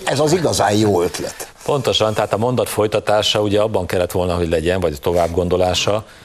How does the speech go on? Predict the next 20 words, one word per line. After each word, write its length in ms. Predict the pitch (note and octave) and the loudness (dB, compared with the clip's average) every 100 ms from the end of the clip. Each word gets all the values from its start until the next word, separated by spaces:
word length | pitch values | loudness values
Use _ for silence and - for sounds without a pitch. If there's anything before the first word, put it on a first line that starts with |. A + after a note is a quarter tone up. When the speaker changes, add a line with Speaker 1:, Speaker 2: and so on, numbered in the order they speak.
| - _ | -20 _
Speaker 2:
hogy 160 | - F2 | -4 -2
akkor 280 | E2+ F#2 | -2 -2
a 60 | F2 | 0
mi 260 | G#2 A#2 E2+ - | 0 -2 -4 -2
európai 580 | G#2 G2+ F#2 - F2 | 0 2 2 0 -2
nyolcvan 460 | F2 G#2 G#2+ - F2 | 0 0 0 -2 -2
milliárd 440 | F2+ E2+ D#2+ D#2 | -2 0 0 0
eurónk, 680 | E2+ E2 D#2 D2+ F2+ A#2+ - _ - - _ - | 0 0 0 0 -2 -4 -10 _ -20 -20 _ -8
az 160 | D#2+ | -4
vajon 480 | E2+ F#2+ F#2+ F#2+ - - _ - | 0 2 2 0 -6 -12 _ -4
milyen 260 | G#2+ F#2 | -2 0
arányban 500 | F2+ F2+ E2+ E2+ F2 | 0 0 -2 -2 -2
és 160 | F2 - | -2 -4
hány 180 | F#2+ F2+ | -4 -4
százalékban 720 | - F2+ E2+ D#2+ D#2+ D#2+ D#2+ | -2 -2 0 -2 -2 -4 -6
finanszírozta 1080 | - G2 F2 D#2+ E2+ D2+ D2+ - E2+ E2+ | -4 -4 -2 -4 -4 -2 -4 -2 -2 -2
az 200 | E2 E2 | -2 -2
amerikai 480 | F2+ E2+ D#2+ - D#2 | -2 -2 -4 -4 -4
védelmi 440 | D#2 D#2 D#2+ D#2+ | -4 -4 -4 -4
ipart. 480 | D#2 C#2 - - - | -6 -6 -10 -10 -18